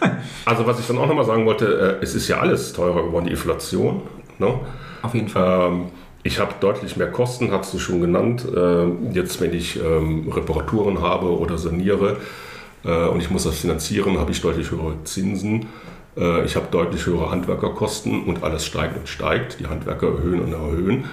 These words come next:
Speaker 2: aber ich darf keine Miete erhöhen. Also,
Speaker 1: Mhm.
Speaker 2: äh, das ist ja absurd. Also, das ist ja vollkommen verdreht. Ähm, und ich muss ja genauso rechnen wie alle anderen Leute auch. Wie, wie mein Mieter, wie der Handwerker, ähm, wie jeder, der irgendwo ein Geschäft hat.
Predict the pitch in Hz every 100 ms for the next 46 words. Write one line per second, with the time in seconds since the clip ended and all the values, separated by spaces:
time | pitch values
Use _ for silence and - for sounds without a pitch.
0 | - - - 82 78 92 85 107 110 139
1 | - 78 76 78 80 - 120 104 101 101
2 | 90 78 80 85 87 78 - 95 71 -
3 | - - - 82 85 82 90 - 92 95
4 | 90 - - 123 87 - - - - -
5 | - - - - - 82 82 82 80 78
6 | - - - - 101 107 92 107 107 87
7 | 87 87 95 104 113 - 117 127 123 -
8 | - 92 87 90 90 87 87 107 - 131
9 | - - - - - - - 123 - 87
10 | 85 76 82 107 117 104 98 85 - 90
11 | - - - - 82 - - - - -
12 | - - - - - - - 80 80 78
13 | 78 78 101 131 - - 82 85 101 82
14 | 80 80 85 82 85 78 80 - 98 95
15 | - 90 -